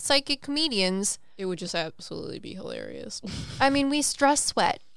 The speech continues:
Speaker 1: all the time. Our
Speaker 2: It's
Speaker 1: sweat
Speaker 2: some
Speaker 1: is
Speaker 2: spoopy content
Speaker 1: it's not
Speaker 2: during
Speaker 1: even
Speaker 2: Spooktober.
Speaker 1: ever normal sweat. It's only stress sweat, and we just smell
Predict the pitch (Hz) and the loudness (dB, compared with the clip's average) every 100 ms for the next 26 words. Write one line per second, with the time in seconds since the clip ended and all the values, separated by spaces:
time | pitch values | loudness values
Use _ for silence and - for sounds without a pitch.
0 | - 285 302 294 285 233 175 277 269 - | 8 10 10 8 6 4 6 6 6 6
1 | 294 320 302 247 330 339 339 - - 294 | 8 8 8 10 10 10 8 8 10 10
2 | 339 - - 196 190 - - - - - | 10 8 8 8 6 0 -18 -16 -16 0
3 | 311 302 294 311 277 - - 320 226 - | 10 12 12 10 4 -2 8 8 8 6
4 | 262 320 247 196 220 233 - 294 294 294 | 6 8 6 6 4 0 4 6 6 4
5 | 247 262 254 214 - 160 - 208 - 277 | 4 2 2 0 0 0 0 -2 0 2
6 | 285 294 269 - 170 160 - - 160 - | 2 2 2 2 2 0 0 2 0 0
7 | 240 277 277 294 - - 262 254 175 - | -2 0 0 0 -2 0 4 4 4 0